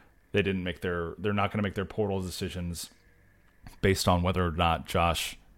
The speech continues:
Hoover beats Oklahoma. I don't think that that's a reasonable way to run a program.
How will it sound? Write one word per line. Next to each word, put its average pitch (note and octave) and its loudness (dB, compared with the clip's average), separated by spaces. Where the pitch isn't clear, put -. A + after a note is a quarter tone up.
Hoover E2+ -2
beats F2 -4
Oklahoma. D#2 -6
I C#2 -10
don't D#2 -10
think E2 -8
that D#2 -10
that's - -6
a A2+ 6
reasonable G#2 6
way G2 4
to F#2 2
run F2+ 0
a D#2+ -4
program. B2 2